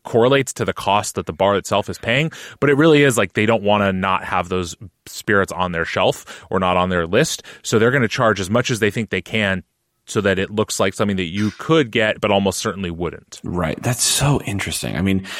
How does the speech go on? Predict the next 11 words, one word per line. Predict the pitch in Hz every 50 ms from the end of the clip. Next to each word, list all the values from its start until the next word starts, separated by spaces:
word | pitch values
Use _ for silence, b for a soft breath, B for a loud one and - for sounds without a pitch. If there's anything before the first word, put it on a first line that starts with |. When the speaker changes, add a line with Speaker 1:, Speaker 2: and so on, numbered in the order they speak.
| B B B -
Speaker 2:
that | 117 110
makes | 117 127 127 135
a | 120
lot | 104 92 85
of | -
sense, | - 90 85 76 -
actually. | - 64 - - 67 55 50 - - -
Um, | 85 87 87 87 87 87 85 85 - B B B B B B B B B B -
I | 135
mean, | - -
it, | - -